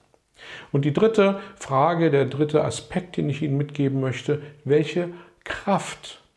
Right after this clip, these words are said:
steckt in mir. Der Fokus auf die eigenen Ressourcen und das Stärken dieser Ressourcen ist der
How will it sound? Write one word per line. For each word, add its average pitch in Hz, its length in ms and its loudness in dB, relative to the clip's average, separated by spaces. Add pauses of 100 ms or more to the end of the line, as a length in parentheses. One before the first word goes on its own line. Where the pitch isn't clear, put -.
(100)
steckt - 400 -4
in 110 300 -2
mir. 104 180 -14 (540)
Der 156 100 6
Fokus 196 680 2 (160)
auf 147 200 0
die - 180 -4
eigenen 185 500 0
Ressourcen 180 840 0
und 117 340 -4
das 127 280 -2
Stärken 180 800 -2 (160)
dieser 110 300 0
Ressourcen 127 640 -2
ist 139 240 -4
der 147 220 2